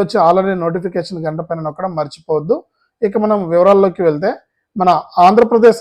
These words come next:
రాష్ట్ర వ్యాప్తంగా దాదాపు మన సీఎం చంద్రబాబు నాయుడు గారు అధికారంలోకి వచ్చిన పది రోజుల్లోనే ఆయన ఎన్నికల మేనిఫెస్టోలో ఇచ్చినటువంటి హామీ ప్రకారం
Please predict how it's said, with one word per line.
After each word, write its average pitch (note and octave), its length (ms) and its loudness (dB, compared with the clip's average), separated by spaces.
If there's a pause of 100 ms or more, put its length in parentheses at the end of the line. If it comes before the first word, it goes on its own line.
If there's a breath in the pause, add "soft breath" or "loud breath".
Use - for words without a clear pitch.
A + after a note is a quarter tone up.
రాష్ట్ర E3+ 320 0
వ్యాప్తంగా F3 420 -2 (480)
దాదాపు A3 400 6 (200)
మన F3+ 100 -6 (100)
సీఎం G3+ 280 -2
చంద్రబాబు F#3 420 -2
నాయుడు F#3 220 -2
గారు F#3 200 2
అధికారంలోకి F#3 600 -4
వచ్చిన F3 200 -12 (140)
పది D#3+ 200 -2
రోజుల్లోనే F3 480 -4 (440)
ఆయన F#3+ 160 2 (120)
ఎన్నికల G#3+ 320 4 (100)
మేనిఫెస్టోలో F#3 680 -4
ఇచ్చినటువంటి E3+ 480 -10 (100)
హామీ E3+ 320 -4
ప్రకారం F3 340 -2